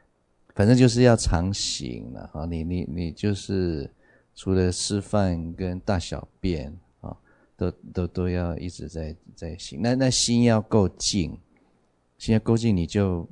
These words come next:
没有什么能量的损耗。那成就的这种三昧是，是很殊胜的。十方现在一切佛现在前，听得懂了哈？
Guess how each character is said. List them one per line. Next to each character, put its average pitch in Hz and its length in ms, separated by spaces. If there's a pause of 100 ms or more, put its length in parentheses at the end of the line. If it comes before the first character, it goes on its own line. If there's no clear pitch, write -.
(180)
没 98 320
有 95 60
什 - 140
么 82 120
能 82 260
量 87 180
的 76 140
损 62 380
耗。 80 280 (520)
那 104 180 (120)
成 95 320
就 104 280
的 87 160
这 92 80
种 90 140
三 87 280
昧 85 380
是， 71 600
是 - 200
很 82 160
殊 87 320
胜 80 340
的。 60 140 (560)
十 90 720
方 101 440
现 95 520
在 85 460
一 80 120
切 82 480
佛 58 500
现 82 560
在 82 320
前， 55 480 (340)
听 95 160
得 87 120
懂 78 160
了 71 220
哈？ 76 280